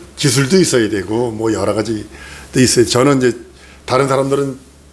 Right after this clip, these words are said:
장화를 여기까지 차는 장화가 있어요. 가슴까지 올라오는 장화를 메고 이제 이렇게 들어갑니다만, 저는 잠수복 입고 들어가 버리니까 다른 사람보다 한 세 배는 깊이 들어가요. 그러니까 많이 잡을 수밖에 없죠. 물론 그것도 있지만,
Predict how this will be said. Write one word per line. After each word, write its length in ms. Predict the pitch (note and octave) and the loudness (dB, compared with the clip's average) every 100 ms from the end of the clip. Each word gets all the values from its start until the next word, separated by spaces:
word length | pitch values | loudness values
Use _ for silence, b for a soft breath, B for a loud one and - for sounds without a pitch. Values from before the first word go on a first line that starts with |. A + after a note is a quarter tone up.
| - - - - - | -20 -20 -20 -18 -8
장화를 460 | B2 B2+ C3 C3+ | -2 0 0 2
여기까지 420 | A2+ A2+ B2+ A#2+ | 2 2 0 -2
차는 400 | - A#2+ A#2 G#2 - B B B - | -2 -4 -4 -6 -10 B B B -10
장화가 420 | - A#2 A2+ A#2 | -2 0 0 0
있어요. 260 | A2+ A2+ A2+ | -4 -4 -6
가슴까지 440 | A#2 A2+ B2 A#2 | -6 -4 -2 0
올라오는 340 | A#2 A2 G#2+ G#2 | 0 0 -2 -6
장화를 380 | G2+ G#2 G#2 G2+ | -6 -6 -4 -2
메고 320 | G#2+ G2+ G#2 | -4 -2 -4
이제 120 | G#2 | -4
이렇게 220 | G#2+ G2+ | -6 -6
들어갑니다만, 640 | G2+ G2 F#2+ F#2 F#2+ A2 | -6 -6 -6 -10 -10 -10
저는 260 | - A#2+ B2+ | -2 0 0
잠수복 500 | - A#2 A#2 C#3+ D3 | 0 0 0 2 2
입고 180 | B2 C3+ | 0 -2
들어가 260 | A#2+ A2+ A2 | 0 0 -2
버리니까 420 | G#2+ G#2 A#2+ B2+ B B B - | -4 -4 -4 -6 B B B -8
다른 260 | A2 A#2+ C3 | -2 -2 -2
사람보다 400 | B2+ B2 B2+ C#3 | -2 -4 -4 -6
한 60 | C#3+ | -2
세 280 | C3 C3 C3 | 2 2 4
배는 260 | C#3 C#3+ | 0 0
깊이 260 | - B2 C3+ | -4 -6 -2
들어가요. 420 | A#2 G#2 F#2+ G2 | 0 -2 -6 -8
그러니까 300 | A#2 A2+ B2+ | -2 0 0
많이 200 | A2 G#2+ | 0 0
잡을 180 | A2+ G#2+ | -2 -4
수밖에 380 | - A2 - C#3 | -6 -10 -4 -4
없죠. 380 | - - A2+ A2+ - B B B B B B B | -2 -4 -4 -8 -18 B B B B B B B
물론 220 | C#3 D3 D#3 | 0 0 0
그것도 260 | G3+ E3 | -2 0
있지만, 440 | D3 - A#2+ A#2 | 0 -2 -4 -4